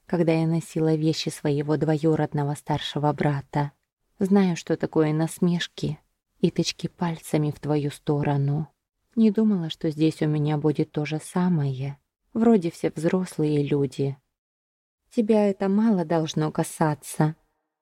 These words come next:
Перебиваю я Грачева и, вскакивая с места, начинаю резко собирать свои вещи в сумку.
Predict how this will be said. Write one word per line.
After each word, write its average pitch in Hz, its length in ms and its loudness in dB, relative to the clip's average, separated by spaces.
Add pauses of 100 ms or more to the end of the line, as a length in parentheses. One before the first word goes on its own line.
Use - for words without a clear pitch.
(600)
Перебиваю 175 720 2
я 151 160 0
Грачева 147 840 -2 (460)
и, 190 80 4
вскакивая 160 720 -2
с - 140 -6
места, 214 340 0
начинаю 180 640 0
резко - 360 -4
собирать 165 600 0
свои 147 400 2
вещи 147 360 -2
в - 100 -14
сумку. 143 720 -2